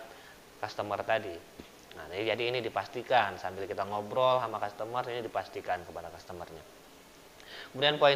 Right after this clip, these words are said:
terakhirnya, punya angsuran di bank atau finance, tapi dinilai besar untuk mengajukan K P R subsidi.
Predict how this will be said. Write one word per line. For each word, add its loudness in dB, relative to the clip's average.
terakhirnya, 6
punya 0
angsuran 0
di -2
bank 4
atau 0
finance, 0
tapi 4
dinilai 6
besar 4
untuk -4
mengajukan -2
K 0
P -8
R -2
subsidi. -4